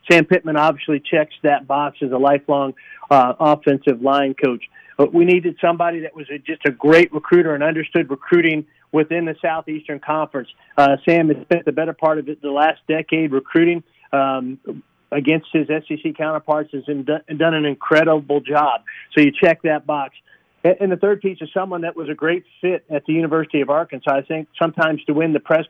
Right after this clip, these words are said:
conference, you may hire a coach that's not a great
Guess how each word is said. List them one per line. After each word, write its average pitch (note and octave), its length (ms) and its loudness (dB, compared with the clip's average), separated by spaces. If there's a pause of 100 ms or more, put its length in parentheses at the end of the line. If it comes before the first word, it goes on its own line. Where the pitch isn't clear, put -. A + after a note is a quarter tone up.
conference, D3+ 380 0
you D3+ 80 2
may D3 160 0
hire D3 480 0 (260)
a D#3 140 2
coach D#3 440 0
that's C#3 220 -2
not D#3 240 2
a D3+ 60 2
great D3+ 320 -2